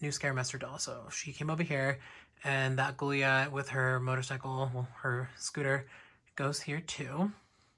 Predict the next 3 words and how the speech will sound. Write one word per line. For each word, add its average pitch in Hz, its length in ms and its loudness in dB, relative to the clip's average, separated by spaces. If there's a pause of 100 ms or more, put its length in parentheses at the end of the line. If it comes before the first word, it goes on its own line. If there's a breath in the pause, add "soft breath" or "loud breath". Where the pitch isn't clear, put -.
(920 soft breath)
Here 156 220 8
we 151 140 10
have 135 880 8